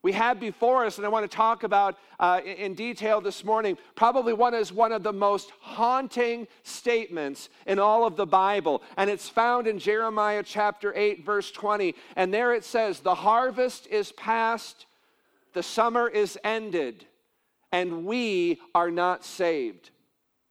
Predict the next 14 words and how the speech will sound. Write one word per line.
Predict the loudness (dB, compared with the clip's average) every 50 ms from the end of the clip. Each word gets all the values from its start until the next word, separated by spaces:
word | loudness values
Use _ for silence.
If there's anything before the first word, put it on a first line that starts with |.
| _ _ _ _ _ _ _ _ _ _ _ _ 0
Now, | 0 0
the | 0 2
prophet | 4 4 4 4 4 2 -2 -2
Jeremiah, | 0 0 2 2 2 0 2 2 2 4 4 2 2 2 2 0 -2 -6 -8 -4
who | -4 -4
spoke | -4 -4 2 4 4 4 4 0 -2
these | -6 -6 -6 -6 -6
words, | -2 0 2 2 2 2 2 0 -2 -4 -16 -20 _ _ _ _ -2
was | -2 0 0
in | 0 2
the | 0 0
city | 0 2 0 0 2 2 0
of | 0 0 0
Jerusalem, | -2 0 2 2 2 2 0 -2 -2 0 2 2 0 0 -4 -10